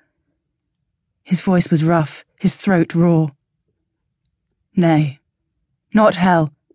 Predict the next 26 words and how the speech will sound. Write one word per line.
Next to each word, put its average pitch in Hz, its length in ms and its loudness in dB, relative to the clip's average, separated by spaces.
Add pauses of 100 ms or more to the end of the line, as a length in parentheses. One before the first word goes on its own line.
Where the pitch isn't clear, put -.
(300)
but 180 120 -2
close 170 340 0
to 175 140 0
it. - 320 -4 (1600)
His 208 140 -2
heart 196 360 0
beat - 260 -2
rapidly, 160 500 -2 (220)
sweat - 380 -2
pooled 180 360 0
beneath 180 320 0
him. 160 200 0 (680)
If 208 120 -2
he 226 100 2
had 180 120 2
had 190 140 0
it 175 120 -2
in 226 140 2
him, 160 240 2 (160)
he 196 80 -2
would 180 100 0
have 160 120 0
wept. - 420 -2 (1040)
As 190 100 -6
it 185 80 0
was, 175 420 0